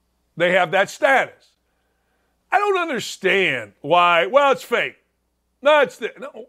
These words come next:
okay. Really? Fine. You don't want to do it? Fine.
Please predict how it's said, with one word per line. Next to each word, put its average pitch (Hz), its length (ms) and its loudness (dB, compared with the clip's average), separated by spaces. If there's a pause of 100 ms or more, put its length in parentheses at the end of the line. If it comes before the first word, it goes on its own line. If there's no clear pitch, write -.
okay. 208 360 -4 (800)
Really? 277 320 0 (360)
Fine. 180 380 0 (240)
You 160 140 -6
don't 233 120 0
want 233 140 0
to 202 60 -2
do 269 160 2
it? 349 80 -8
Fine. 247 420 0